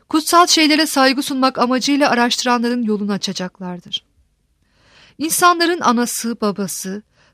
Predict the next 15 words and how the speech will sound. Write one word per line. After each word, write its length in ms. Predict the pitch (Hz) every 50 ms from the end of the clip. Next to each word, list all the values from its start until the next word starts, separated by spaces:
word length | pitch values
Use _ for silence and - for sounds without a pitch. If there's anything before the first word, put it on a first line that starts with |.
| -
tanrıların 520 | - 294 302 320 320 302 311 311 320 311 302
sırdaşı 760 | - - 247 240 226 196 226 208 - - - 220 240 247 220
ve 80 | 254
iyi 220 | - 277 285 311 247
bir 140 | 262 254 247
çoban 340 | - - 254 214 247 247
olan 280 | 226 214 220 226 220 220
Seti'nin 460 | 208 - 269 254 - 247 240 247 240
yönetimi 420 | 220 214 202 214 208 - 226 233 247
altında 560 | 214 196 190 - - 185 180 180 196 214 254 247
neşeli 380 | 220 226 - - 254 254 269
askerler 640 | 165 214 202 - - 220 202 196 214 220 226 208 185
birer 260 | 220 220 214 214 208
mimara 460 | 202 196 196 190 185 185 185 180 175
dönüştüler. 680 | 175 170 170 170 - - - 170 170 170 175 - _